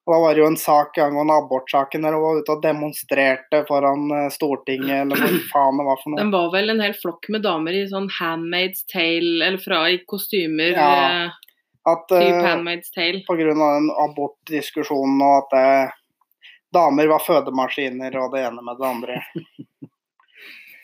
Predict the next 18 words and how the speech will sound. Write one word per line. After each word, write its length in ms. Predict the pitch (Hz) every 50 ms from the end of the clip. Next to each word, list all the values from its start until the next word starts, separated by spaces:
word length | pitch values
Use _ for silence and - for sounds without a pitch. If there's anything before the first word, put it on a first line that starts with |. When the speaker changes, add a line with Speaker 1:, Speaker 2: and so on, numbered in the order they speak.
| - _ _ _ _ _ _ _ _ _ _ _ _ _ -
Speaker 1:
Og 240 | 180 185 196 190 185
stikk 240 | 190 - 185 180 -
seg 160 | - 208 196
fram 280 | 196 - 165 170 185 185
der, 160 | 180 185 208 214
og 140 | 208 202 196
fikk 220 | - 160 147 - -
vel 140 | 165 160 165
noe 80 | 175
kritikk 540 | 175 - - 165 156 151 - - 135 123 - -
fra 100 | 147 147
blant 240 | 143 147 147 139
annet 280 | 151 151 135 127 127 127
Sylvi 280 | - 143 135 131 139 139
Listhaug 460 | 143 135 131 - - - 131 131 139
da, 120 | 139 135 127
og 140 | 131 139 165
et-, 140 | 160 - -